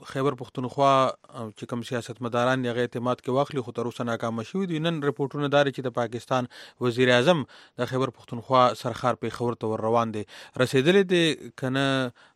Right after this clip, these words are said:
خبرې اترې شوي دي، څه پرمختیاوې دي پکې؟ تازه حال نه به مو، آ، د ډیو ریډیو خبریاله کا-، سادیه قاسم شاه خبروي. آ، د ټلیفون په لیکه را سره نیغ په نیغه موجود ده. سادیه، په خیر راغلې.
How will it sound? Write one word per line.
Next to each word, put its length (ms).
خبرې 300
اترې 280
شوي 300
دي، 240
څه 220
پرمختیاوې 560
دي 100
پکې؟ 340
تازه 240
حال 240
نه 80
به 100
مو، 160
آ، 140
د 140
ډیو 200
ریډیو 220
خبریاله 460
کا-، 380
سادیه 340
قاسم 340
شاه 160
خبروي. 440
آ، 280
د 100
ټلیفون 360
په 140
لیکه 200
را 80
سره 160
نیغ 220
په 60
نیغه 180
موجود 300
ده. 220
سادیه، 340
په 120
خیر 200
راغلې. 180